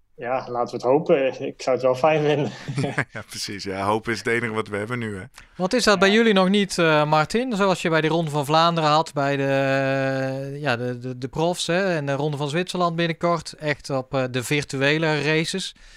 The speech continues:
Speaker 3: Is dat in jullie tak van sport ook al gaande, zeg maar, bij de Paralympische, bij de paracycling? Dat men, eh, oppert om dat soort wedstrijden te gaan organiseren?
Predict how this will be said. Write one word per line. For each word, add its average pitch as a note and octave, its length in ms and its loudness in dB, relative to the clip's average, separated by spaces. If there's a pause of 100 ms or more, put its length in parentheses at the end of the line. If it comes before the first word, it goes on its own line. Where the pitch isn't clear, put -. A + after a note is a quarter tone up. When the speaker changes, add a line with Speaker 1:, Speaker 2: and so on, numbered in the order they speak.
(440)
Speaker 3:
Is G#3 160 -4
dat G3 180 2
in G3 140 2
jullie G3+ 260 2
tak F#3+ 220 2
van F#3 100 -2
sport F#3+ 480 -2
ook G#3 200 -4
al F#3+ 260 -2
gaande, F#3+ 460 2
zeg G#3 180 -2
maar, A3 180 -2
bij G#3+ 180 0
de G3 460 0
Paralympische, F#3+ 600 -2
bij F3 160 -2
de E3+ 60 -2
paracycling? G3 1000 2
Dat F#3 220 -4
men, F3 300 0
eh, F3 160 0
oppert F3+ 320 -2
om E3 100 -2
dat E3+ 140 0
soort E3+ 160 -2
wedstrijden F3 520 2
te E3 100 -6
gaan E3+ 180 0
organiseren? F3 800 0